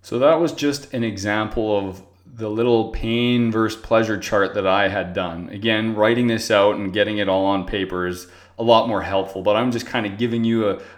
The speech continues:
vague description of some tools that I use to help me when I'm coming up against a transformation.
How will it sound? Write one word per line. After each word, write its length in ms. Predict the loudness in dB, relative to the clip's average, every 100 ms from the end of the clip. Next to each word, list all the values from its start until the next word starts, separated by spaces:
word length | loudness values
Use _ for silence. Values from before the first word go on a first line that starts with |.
| -12
vague 640 | -2 2 4 2 0 -4 -16 -18 -12
description 720 | -10 -8 -4 -4 -2 -4 -2
of 260 | -2 -4 -6
some 200 | -8 -8
tools 400 | -4 -2 -2 -2
that 140 | 0
I 180 | 0 0
use 320 | -2 -6 -6
to 140 | -8
help 280 | -2 0 0
me 160 | -4 -4
when 200 | -4 -2
I'm 280 | -2 -6 -8
coming 320 | -8 -6 -4
up 140 | -6
against 520 | -8 -6 -6 -8 -12
a 40 | -14
transformation. 920 | -12 -10 -10 -6 -4 -4 -6 -16